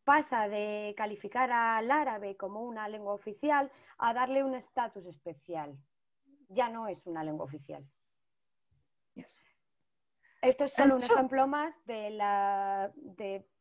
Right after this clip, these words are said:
Speaker 1: de la, el desprecio hacia los ciudadanos palestinos en el Estado de Israel.
Speaker 2: But what does the international community and what does international law mean for, means for, mean for Palestinians in forty-eight?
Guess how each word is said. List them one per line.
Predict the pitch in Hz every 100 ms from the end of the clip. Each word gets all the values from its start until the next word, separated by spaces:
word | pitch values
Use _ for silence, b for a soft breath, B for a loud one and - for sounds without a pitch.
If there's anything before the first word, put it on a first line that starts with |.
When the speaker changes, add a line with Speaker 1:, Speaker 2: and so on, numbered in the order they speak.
| _ _ -
Speaker 1:
de | 214 202
la, | 202 196 190 190 196 - _ -
el | 226 214
desprecio | 214 - 262 262 247 269 - _ -
hacia | 208 - 208 202 196 196 190
los | 190 185 190
ciudadanos | 202 196 190 190 202 - - _
palestinos | - 170 156 190 165 156
en | 165 165
el | 160 160
Estado | 156 151
de |
Israel. | 151 - 147 _ _ _ _ _ _ _ _ _ _ _ _ _ _ _ _ _ _ b b b -
Speaker 2:
But | 302 302
what | 508 466
does | 427
the | 311 285
international | 330 320 294 294 302 294 277 262
community | 262 247 254 220 185 196
and | 233 240
what | 349 330
does | 311 226
international | 240 254 240 254 254 226 220
law | 220 226 220
mean | 226 262 254
for, | -
means | 214 214 262 247 -
for, | 226 175
mean | 233 254
for | - 226
Palestinians | 208 185 - 226 180 185 156
in | 196
forty-eight? | - 196 - - - 156